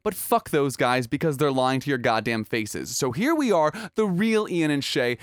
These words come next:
laying out all the truth bombs so you guys can keep yourselves informed and in charge.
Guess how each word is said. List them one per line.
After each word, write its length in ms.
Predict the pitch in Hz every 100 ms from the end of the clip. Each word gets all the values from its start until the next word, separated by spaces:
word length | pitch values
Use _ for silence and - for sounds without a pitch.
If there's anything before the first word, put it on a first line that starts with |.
| - -
laying 320 | 135 196 220
out 220 | 202 202 -
all 240 | 147 208
the 120 | 269
truth 400 | 233 - 226 -
bombs 400 | - 170 165 165 -
so 160 | - 156
you 220 | 156 185
guys 340 | 170 160 165
can 140 | - 127
keep 200 | 160 147
yourselves 440 | 143 - 139 - 139 -
informed 720 | 208 214 - 180 160 156 165
and 140 | 143 139
in 180 | 165 160
charge. 600 | - 143 110 73 -